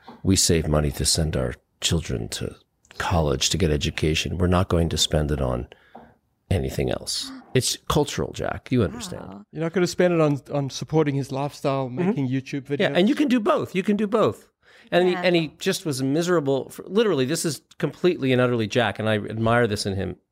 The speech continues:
Speaker 1: profoundly. He was completely distraught. He went off on his own. Carrie and I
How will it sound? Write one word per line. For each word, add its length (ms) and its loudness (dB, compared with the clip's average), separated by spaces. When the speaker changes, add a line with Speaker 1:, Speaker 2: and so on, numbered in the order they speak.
Speaker 1:
profoundly. 600 0
He 140 -4
was 160 0
completely 640 -2
distraught. 640 0
He 140 -8
went 180 2
off 160 2
on 80 2
his 160 4
own. 280 2
Carrie 360 2
and 100 2
I 280 0